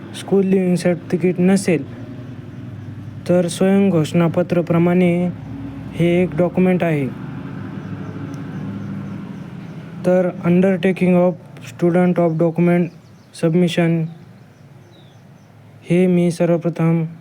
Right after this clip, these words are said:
आता डाउनलोड करून घेत आहे. हे एकदा मी डाउनलोड करून घेतो.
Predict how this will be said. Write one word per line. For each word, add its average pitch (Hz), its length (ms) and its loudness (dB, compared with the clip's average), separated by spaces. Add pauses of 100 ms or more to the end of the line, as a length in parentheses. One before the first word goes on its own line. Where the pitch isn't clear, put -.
(140)
आता 160 260 -2
डाउनलोड 175 400 2
करून 170 300 2
घेत 151 240 0
आहे. 160 260 2 (2250)
हे 170 180 2 (320)
एकदा 165 300 2
मी 175 340 4 (420)
डाउनलोड 170 440 2
करून 165 260 0
घेतो. 165 480 0